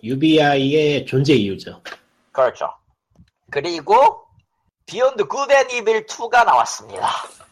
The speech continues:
Speaker 1: 아, 이거, 이거 기대는 했는데 너무 변했어, 전편하고.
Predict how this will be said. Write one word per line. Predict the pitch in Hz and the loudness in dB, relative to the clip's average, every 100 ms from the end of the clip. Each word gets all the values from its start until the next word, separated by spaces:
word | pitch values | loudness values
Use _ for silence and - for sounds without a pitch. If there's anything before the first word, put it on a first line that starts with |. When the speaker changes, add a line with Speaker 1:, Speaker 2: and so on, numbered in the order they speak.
| _ _ | _ _
Speaker 1:
아, | 87 110 123 | -12 -8 -6
이거, | 120 135 139 107 - - _ _ _ | -6 -4 -4 -6 -16 -20 _ _ _
이거 | - - - 160 | -12 -8 -2 -2
기대는 | - 123 170 175 | -2 -2 0 2
했는데 | 170 156 151 165 160 104 85 - _ _ _ _ | 2 0 -2 0 0 -2 -6 -14 _ _ _ _
너무 | - 110 190 | -8 0 2
변했어, | 185 139 143 175 | 4 2 2 0
전편하고. | 131 107 123 101 87 78 - | -4 -6 -6 -8 -8 -12 -16